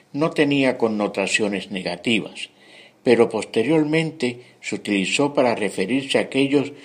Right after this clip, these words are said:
que actuaban en la vida corriente fingiendo ser personas que no eran. Actualmente se dice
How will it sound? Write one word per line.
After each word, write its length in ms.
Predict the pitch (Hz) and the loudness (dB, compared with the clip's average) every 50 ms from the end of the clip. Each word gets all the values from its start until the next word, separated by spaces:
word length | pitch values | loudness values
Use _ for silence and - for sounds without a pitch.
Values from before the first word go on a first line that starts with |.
| - - - _ | -20 -20 -16 _
que 80 | - 107 | -2 -2
actuaban 680 | 98 98 - - 104 98 107 120 139 147 156 151 139 120 | -2 -2 -6 -8 -2 2 4 4 4 4 4 2 2 0
en 120 | 110 98 | -4 -4
la 140 | 95 95 98 | -4 -4 -4
vida 320 | 113 120 131 139 139 135 139 | -4 -2 0 0 0 0 0
corriente 800 | 139 127 - - 127 117 110 104 92 87 - - 104 107 104 - - - - - _ | -2 -4 -4 -4 -2 0 0 0 -2 -4 -4 -6 -6 -6 -6 -10 -18 -20 -20 -20 _
fingiendo 640 | - - 113 110 104 104 123 135 139 139 143 139 | -4 -2 -2 -2 -2 -2 -2 -2 0 0 -2 -2
ser 260 | - - 139 135 - | -2 -4 -4 -6 -2
personas 640 | - 120 104 - - - 123 123 127 127 123 - - - - _ _ - | -2 -4 -2 0 -2 -2 -2 -2 -4 -4 -6 -8 -12 -14 -20 _ _ -4
que 160 | - 107 104 | -4 -2 -2
no 180 | 117 120 107 | 0 0 0
eran. 300 | 92 82 - - - 71 - - - _ _ _ _ _ _ _ _ - - - - - _ _ _ _ - | 0 -2 -4 -8 -12 -12 -16 -20 -20 _ _ _ _ _ _ _ _ -20 -20 -20 -20 -20 _ _ _ _ -10
Actualmente 680 | 101 95 - - - 104 104 101 101 107 120 120 - 127 | -8 -8 -4 0 2 2 2 2 -2 -4 -4 -4 -4 -4
se 180 | - - 107 101 | -2 -2 -2 -2
dice 400 | 113 139 143 - - 175 170 | -2 -2 -2 0 0 0 0